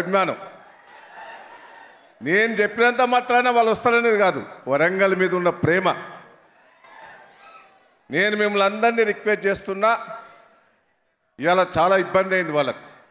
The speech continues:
ఆర్ట్స్ కాలేజ్ ఆడిటోరియంలో, అక్కడ ఆర్ట్స్ కాలేజ్ గ్రౌండ్లో పెడదామంటే వర్షం, టైంకి ఇక్కడ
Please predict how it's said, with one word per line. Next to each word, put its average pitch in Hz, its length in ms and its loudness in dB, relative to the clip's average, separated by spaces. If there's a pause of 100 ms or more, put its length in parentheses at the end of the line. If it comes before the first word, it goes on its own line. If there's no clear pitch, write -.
(1080)
ఆర్ట్స్ 202 240 0
కాలేజ్ 208 300 2
ఆడిటోరియంలో, 196 560 2 (460)
అక్కడ 165 220 -2
ఆర్ట్స్ 190 220 0
కాలేజ్ 196 260 0
గ్రౌండ్లో 190 320 0
పెడదామంటే 180 540 0 (300)
వర్షం, 151 320 0 (1200)
టైంకి 190 420 0
ఇక్కడ 196 160 0